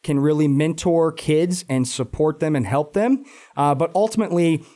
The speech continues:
you know, this is an organization that turns a hundred and five years old, uh, this year and have supported hundreds of thousands of young men and boys.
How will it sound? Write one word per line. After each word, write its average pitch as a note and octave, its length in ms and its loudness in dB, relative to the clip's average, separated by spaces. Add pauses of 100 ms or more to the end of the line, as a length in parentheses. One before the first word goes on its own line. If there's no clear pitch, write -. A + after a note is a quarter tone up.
you D#3 80 0
know, D3+ 60 2
this F3+ 180 0
is G#3+ 120 0
an G3 60 0
organization D3+ 800 0
that C3+ 340 -2
turns E3+ 260 0
a C#3 60 0
hundred G3 520 0
and D3+ 240 0 (100)
five D3 600 0
years C3+ 400 0 (100)
old, B2+ 640 0
uh, A#2+ 260 -2
this B2 340 -4
year C3 320 2 (200)
and C#3+ 140 0
have C3+ 180 -2
supported E3 580 0
hundreds F3+ 520 0
of C3 120 -4
thousands C3+ 400 0
of B2 120 0
young C3+ 220 0
men B2+ 120 2
and B2 140 0
boys. A#2+ 420 0